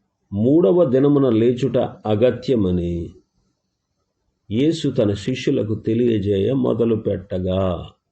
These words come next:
అంటాడు. మనుష్య కుమారుడు అంటే యేసుక్రీస్తు. యెరూషలేములో ఆయన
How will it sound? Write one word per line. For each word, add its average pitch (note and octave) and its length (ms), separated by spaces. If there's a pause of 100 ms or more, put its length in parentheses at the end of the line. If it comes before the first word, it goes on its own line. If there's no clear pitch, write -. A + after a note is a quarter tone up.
అంటాడు. - 320 (2500)
మనుష్య D#3+ 280
కుమారుడు B2+ 460
అంటే G#2 200
యేసుక్రీస్తు. F#2+ 840 (3500)
యెరూషలేములో D3+ 880
ఆయన A2 560